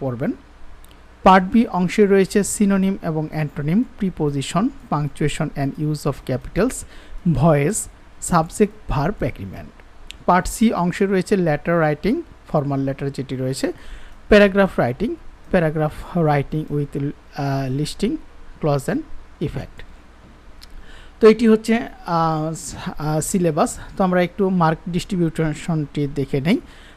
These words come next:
তো মার্ক ডিস্ট্রিবিউশনে আমরা দেখতে পাচ্ছি সিন কম্প্রিহেনশন থেকে আমাদের মাল্টিপল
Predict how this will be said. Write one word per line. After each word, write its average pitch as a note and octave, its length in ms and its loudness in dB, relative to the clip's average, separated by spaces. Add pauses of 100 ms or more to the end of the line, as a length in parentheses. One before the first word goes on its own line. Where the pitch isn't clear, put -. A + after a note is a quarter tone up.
(100)
তো G3 80 4
মার্ক F#3+ 360 6
ডিস্ট্রিবিউশনে A#3 640 0
আমরা G3 200 2
দেখতে F3+ 320 -4
পাচ্ছি F3+ 300 -2
সিন G3 320 0
কম্প্রিহেনশন F3+ 720 -2
থেকে F3 240 -4
আমাদের E3 300 0
মাল্টিপল E3+ 560 0